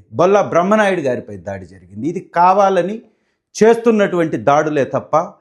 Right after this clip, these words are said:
ప్లానింగ్గా చేస్తున్నటువంటి దాడులే తప్ప, అప్పటికప్పుడు జరిగినటువంటి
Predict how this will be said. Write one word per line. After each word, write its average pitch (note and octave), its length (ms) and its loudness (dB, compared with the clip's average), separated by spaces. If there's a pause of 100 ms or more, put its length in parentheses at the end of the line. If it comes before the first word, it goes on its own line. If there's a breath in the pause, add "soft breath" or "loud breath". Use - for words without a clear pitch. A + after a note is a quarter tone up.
(500)
ప్లానింగ్గా G#3 560 2
చేస్తున్నటువంటి D#3 760 -4
దాడులే C3 460 0
తప్ప, - 300 -6 (680)
అప్పటికప్పుడు F3+ 680 -2
జరిగినటువంటి C3+ 840 -4